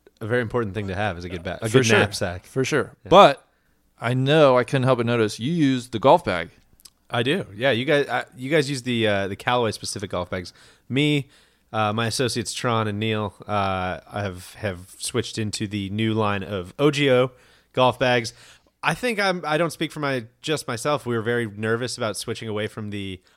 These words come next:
Speaker 1: Hyperlight bags you guys probably all saw in, uh, in Tour Sauce in Scotland. We got a ton of comments about those. Uh, they said, "Hey, there's this new O G O line. Maybe take a look at these." I was like, "Hell no. I'm sticking to the Hyperlights." Then I saw the O G O ones. I was like, "Okay, these actually are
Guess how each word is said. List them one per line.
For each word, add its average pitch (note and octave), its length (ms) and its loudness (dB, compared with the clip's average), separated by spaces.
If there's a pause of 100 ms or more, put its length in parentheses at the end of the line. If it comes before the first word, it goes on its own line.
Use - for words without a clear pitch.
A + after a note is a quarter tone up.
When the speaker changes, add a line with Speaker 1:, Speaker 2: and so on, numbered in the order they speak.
(100)
Speaker 1:
Hyperlight C3 400 -4
bags D3 260 -6
you A#2+ 60 -14
guys A2+ 160 -6
probably A2 220 -4
all G#2 100 -4
saw G#2+ 320 -6
in, F#2+ 340 -10
uh, F2+ 280 -10 (380)
in G2 100 -12
Tour C3 200 -6
Sauce C3 340 -4
in F#2+ 60 -18
Scotland. B2 600 -4
We G2+ 80 -12
got F#2+ 200 -8
a G2 60 -14
ton B2 280 -10
of G#2+ 80 -12
comments A#2 500 -10 (380)
about G#2+ 200 -6
those. D3+ 480 4
Uh, A2 200 -4
they G#2 140 -6
said, G#2 160 -10
"Hey, A2+ 120 -4
there's G2+ 200 -8
this G2 180 -16
new G#2 140 -10
O G2 100 -6
G G#2 160 -8
O G#2 80 -6
line. G#2 260 -8
Maybe F#2 360 -10 (120)
take F#2 160 -12
a F2 40 -10
look G2 120 -12
at A2 60 -18
these." A2+ 240 -8
I G2 80 -6
was F2+ 80 -10
like, F2 180 -14
"Hell A2 300 -6
no. A2 300 -6 (280)
I'm G2+ 140 -10
sticking - 460 -8
to G2+ 40 -8
the F#2 80 -8
Hyperlights." A2 680 -2 (360)
Then A#2 80 -4
I A2 60 -2
saw C#3+ 260 4
the C3+ 140 4
O C3 80 4
G B2+ 140 0
O B2 80 4
ones. B2 240 0
I A2+ 40 -2
was G#2 80 -6
like, G2+ 140 -8
"Okay, G#2+ 300 -8
these F#2 280 -14
actually F#2+ 380 -12
are F2+ 180 -12